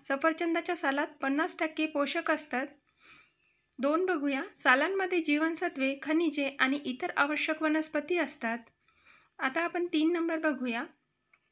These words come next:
साल खाल्ल्याने कर्करोग, अल्झायमर आणि हृदयविकार होण्यापासूनही बचाव होतो. त्यामुळे केळी, पपई आदी वगळता अन्य फळांच्या साल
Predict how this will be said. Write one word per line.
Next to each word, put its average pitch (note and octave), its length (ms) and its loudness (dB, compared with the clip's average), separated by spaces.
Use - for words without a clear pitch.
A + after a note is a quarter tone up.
साल C4+ 360 6
खाल्ल्याने E4 480 2
कर्करोग, C#4 720 0
अल्झायमर C4 580 2
आणि C4 220 0
हृदयविकार D4 640 -2
होण्यापासूनही D4+ 840 -2
बचाव C#4 440 0
होतो. C4+ 380 -4
त्यामुळे D#4 400 2
केळी, D4 400 0
पपई C#4+ 400 0
आदी B3 380 0
वगळता C#4 540 0
अन्य D4+ 260 2
फळांच्या D4 480 -2
साल C#4+ 300 0